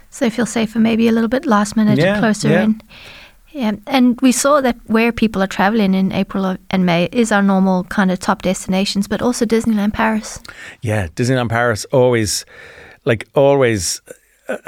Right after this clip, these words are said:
Speaker 2: a, a perennial favourite for people because, like, let's face it, it's, you know, just over an hour and twenty minutes of a flight.
Speaker 1: Yeah.
Speaker 2: It's a short transfer.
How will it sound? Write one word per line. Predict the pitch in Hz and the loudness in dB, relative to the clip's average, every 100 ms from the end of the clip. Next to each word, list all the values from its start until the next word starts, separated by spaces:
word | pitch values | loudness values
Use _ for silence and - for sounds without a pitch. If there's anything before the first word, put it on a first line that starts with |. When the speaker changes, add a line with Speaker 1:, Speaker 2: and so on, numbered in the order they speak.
| 175 | -8
Speaker 2:
a, | 127 - _ 110 | -8 -10 _ -10
a | |
perennial | - 127 135 151 156 127 | -4 -2 0 0 0 0
favourite | - 117 110 - | 0 0 0 -6
for | - | -12
people | 113 104 - 101 | -8 -8 -8 -10
because, | 127 139 117 - | -8 -4 -4 -4
like, | 127 120 | -10 -8
let's | 151 151 | -10 -6
face | - 120 - | -2 -2 -2
it, | 78 - | -10 -8
it's, | 120 - - - - | -8 -6 -10 -12 -8
you | 131 | -6
know, | 113 87 | -6 -2
just | 165 165 | -2 0
over | 190 156 127 | 0 0 0
an | 107 | 0
hour | 98 92 | -2 -4
and | 90 82 | -6 -10
twenty | - 104 | -8 -6
minutes | 92 87 82 | -4 -8 -10
of | 92 | -14
a | |
flight. | 87 - 82 104 - | -10 -6 -6 -6 -2
Speaker 1:
Yeah. | 226 180 160 - | 0 0 -2 -6
Speaker 2:
It's | - | -6
a | - | -4
short | - 151 151 151 | -2 0 0 0
transfer. | 110 90 90 - 90 90 - | -4 -4 -6 -4 -4 -4 -8